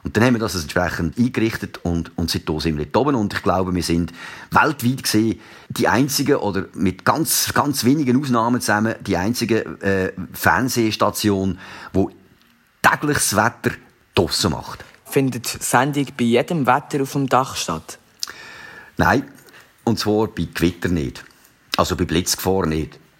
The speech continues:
Speaker 1: Weil wir sind so stark exponiert dort oben mit ganz vielen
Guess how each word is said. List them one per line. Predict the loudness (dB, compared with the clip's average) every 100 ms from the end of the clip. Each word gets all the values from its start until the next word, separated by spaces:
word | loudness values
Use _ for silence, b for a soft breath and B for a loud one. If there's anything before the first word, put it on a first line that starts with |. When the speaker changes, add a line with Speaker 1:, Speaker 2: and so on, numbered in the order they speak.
| _ _ _ -2
Speaker 1:
Weil | 2
wir | 2
sind | 2 0 2
so | 0
stark | 2 2 2 2
exponiert | -2 2 4 2 0 0
dort | 2 4
oben | 2
mit | 0 2
ganz | 2 2 0
vielen | 2 2 0